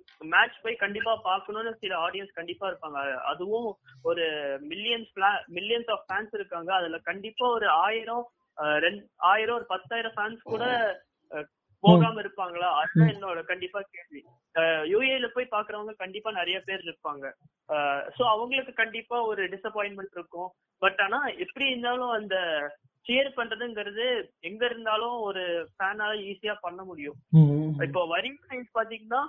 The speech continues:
Speaker 1: அந்த கிரவுண்ட்ல போய், அஹ், மேட்ச் பாக்குறவங்களுக்கு தான்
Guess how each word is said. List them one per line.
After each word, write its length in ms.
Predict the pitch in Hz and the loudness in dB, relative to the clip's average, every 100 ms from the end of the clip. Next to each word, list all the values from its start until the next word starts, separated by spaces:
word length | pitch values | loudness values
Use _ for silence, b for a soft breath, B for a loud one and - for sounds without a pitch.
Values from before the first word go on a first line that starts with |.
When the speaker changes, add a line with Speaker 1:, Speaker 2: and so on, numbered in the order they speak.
| - _ _ | -8 _ _
Speaker 1:
அந்த 240 | 156 160 156 | -6 -4 -2
கிரவுண்ட்ல 540 | 180 202 262 262 262 | 2 2 2 -2 -2
போய், 160 | 247 262 | -2 0
அஹ், 360 | 240 185 165 151 | 2 2 0 -2
மேட்ச் 260 | 170 196 - | -2 -2 -2
பாக்குறவங்களுக்கு 640 | 208 190 190 185 165 165 170 | -10 -8 -6 -6 -8 -12 -2
தான் 220 | 214 | 0